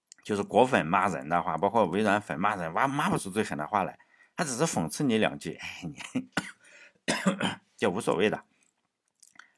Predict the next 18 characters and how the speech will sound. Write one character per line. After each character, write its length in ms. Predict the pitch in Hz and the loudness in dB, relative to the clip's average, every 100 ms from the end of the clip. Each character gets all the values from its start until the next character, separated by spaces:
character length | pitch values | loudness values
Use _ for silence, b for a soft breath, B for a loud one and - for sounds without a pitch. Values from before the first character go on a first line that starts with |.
| B | B
但 140 | - 135 | 2 4
是 160 | 160 | 4
米 360 | 131 95 82 131 | 4 2 2 2
粉 240 | 151 104 | 2 0
和 140 | 78 92 | 0 -4
这 120 | 127 | -2
个 120 | 127 | -2
锤 240 | - - 101 | -2 -2 -2
粉 160 | 101 | -2
的 100 | 80 | -2
战 200 | 80 101 | 0 0
斗 100 | 95 | 0
力 220 | 92 92 | -2 -4
就 140 | 78 87 | -6 -10
是 320 | - 92 - B B B B _ _ | -6 -6 -6 B B B B _ _
比 120 | - | 0
较 60 | 107 | 0
强， 220 | - | 0